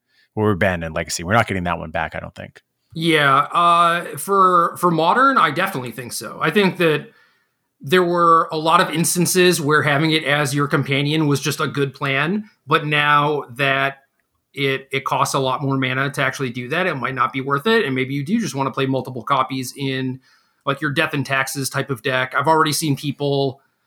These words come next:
Speaker 2: doing, like, normal Death Shadow where they can traverse for a Lurrus. I like that, that idea
Speaker 1: Yeah.
Speaker 2: too. So you're
Speaker 1: Yeah,
Speaker 2: not,
Speaker 1: that's
Speaker 2: you're
Speaker 1: nice.
Speaker 2: not playing, you're not playing multiple copies of Lurrus,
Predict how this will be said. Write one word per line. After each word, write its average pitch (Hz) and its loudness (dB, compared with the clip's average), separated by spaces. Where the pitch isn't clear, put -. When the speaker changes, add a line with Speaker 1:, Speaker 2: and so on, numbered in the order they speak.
Speaker 2:
doing, 170 2
like, 147 2
normal 156 2
Death 135 0
Shadow 143 2
where 135 0
they 135 -2
can 135 -2
traverse 135 2
for 139 0
a 131 0
Lurrus. 131 -2
I 127 -2
like 123 -6
that, 127 -6
that 131 0
idea 98 0
Speaker 1:
Yeah. 92 2
Speaker 2:
too. 135 -4
So 135 -2
you're 147 -4
Speaker 1:
Yeah, 180 2
Speaker 2:
not, 220 8
Speaker 1:
that's 185 0
Speaker 2:
you're 208 0
Speaker 1:
nice. 220 4
Speaker 2:
not - -4
playing, 151 0
you're 254 2
not 247 2
playing 190 4
multiple 170 2
copies 143 2
of 127 0
Lurrus, 131 0